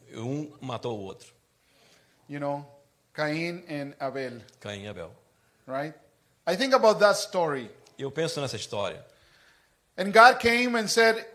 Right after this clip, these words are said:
Speaker 2: "Where is your brother?"
Speaker 1: E Deus chegou e falou, "Onde tá teu irmão?"
Speaker 2: Of course, God knew what had
Speaker 1: É
Speaker 2: happened.
Speaker 1: claro que Deus sabia o que tinha acontecido.
Speaker 2: But he wanted Cain to confess.
Speaker 1: Ele queria que Caim confessasse.
Speaker 2: But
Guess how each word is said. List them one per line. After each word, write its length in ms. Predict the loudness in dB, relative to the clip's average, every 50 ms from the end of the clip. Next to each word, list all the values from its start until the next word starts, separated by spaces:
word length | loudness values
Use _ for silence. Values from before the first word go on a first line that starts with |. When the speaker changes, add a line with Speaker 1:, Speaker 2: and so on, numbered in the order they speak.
| -20 _
Speaker 2:
"Where 220 | -8 -4 -4 -2 -2
is 120 | -2 -2
your 100 | -4 -2
brother?" 480 | 2 4 4 4 6 4 4 2 0 -2 -8 -14 -20 -20 -12 -6
Speaker 1:
E 160 | -4 -4 -4
Deus 460 | -6 -8 -14 -8 -6 -4 -4 -2 -4
chegou 300 | -4 -6 -6 -4 -4 -4 -2
e 40 | -2
falou, 180 | -4 -4 -4
"Onde 140 | -4 -6 -6
tá 140 | -6 -6 -6
teu 100 | -6 -8
irmão?" 300 | -10 -10 -12 -14 -18 -20 -20 _ -8
Speaker 2:
Of 160 | -8 -8 -6
course, 320 | 0 2 4 4 4 2 2
God 320 | 6 6 6 6 6 4
knew 200 | -2 -2 -2 -2
what 200 | 2 2 2 2
had 160 | 2 -2 -4 -4
Speaker 1:
É 40 |
Speaker 2:
happened. 400 | -4 -2 -2 -2 -2 -2 -4 -4
Speaker 1:
claro 260 | -2 0 0 0 0 -4
que 80 | -6
Deus 180 | -8 -8 -6 -6
sabia 320 | -6 -6 -6 -6 -8 -8
o 40 | -10
que 140 | -10 -12 -12
tinha 240 | -12 -12 -12 -14 -12
acontecido. 540 | -14 -12 -14 -12 -14 -12 -14 -16 -18 -20 -18 0
Speaker 2:
But 180 | 2 2 4 4
he 180 | 2 0 -2 -2
wanted 500 | 0 2 6 6 6 6 4 2 0 -2 -4 -12 -20 -20 _ _ _ _ _ -6
Cain 260 | -4 -4 -4 -4 -6
to 460 | -6 -4 -2 -2 0 -2 -2 -4 -8 -6
confess. 720 | -6 -6 -6 -4 -4 -2 -2 0 0 -2 -4 -6 -8 -10 -14 -16 -12
Speaker 1:
Ele 120 | -8 -8 -6
queria 420 | -6 -4 -4 -4 -2 -2 -2 -2 -2
que 180 | -4 -8 -6
Caim 320 | 0 2 2 2 2 0 -4
confessasse. 680 | -6 -8 -6 -4 -4 -4 -4 -4 -6 -6 -8 -10 -12 -16 -20 -20 -20 _ _ _ _ _ _ _ _ _ _ _ _ _ _ _ _ _ _ _ _ _ _ _ _
Speaker 2:
But 180 | -6 -6 -6